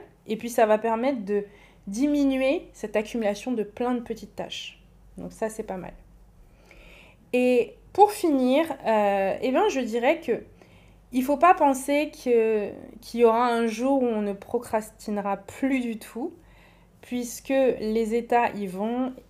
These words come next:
ils viennent, ils sont liés à différents événements d'une vie, des choses qu'on ne peut pas contrôler. Donc la procrastination, ce sera comme un défi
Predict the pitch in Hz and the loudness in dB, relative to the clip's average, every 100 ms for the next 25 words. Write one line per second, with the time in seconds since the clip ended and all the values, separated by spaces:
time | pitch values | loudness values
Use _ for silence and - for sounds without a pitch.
0 | - 190 175 175 190 240 247 208 - 202 | -10 -6 -6 -4 -2 -2 -4 -8 -10 -8
1 | 190 190 208 175 180 - 214 208 196 185 | -6 -4 -2 -2 -4 -8 -4 -4 -4 -4
2 | 180 190 196 180 175 165 185 262 - - | -4 -6 -6 -6 -8 -8 -8 -10 -14 -20
3 | _ _ - 185 240 233 190 175 170 220 | _ _ -16 -6 -6 -6 -10 -12 -4 -4
4 | 247 233 - 190 196 254 - - - - | -4 -8 -8 -8 -8 -12 -20 -20 -20 -20
5 | - 247 269 269 - - 233 233 240 311 | -16 -2 -2 -2 -18 -8 4 4 4 -2
6 | 311 302 269 269 247 247 - 269 285 294 | 2 0 0 0 0 -2 -4 -2 0 -2
7 | - - 240 - 247 247 262 - - 302 | -6 -6 -6 0 2 4 2 -4 -2 0
8 | 302 262 226 - 208 254 | 2 0 0 -4 -14 -16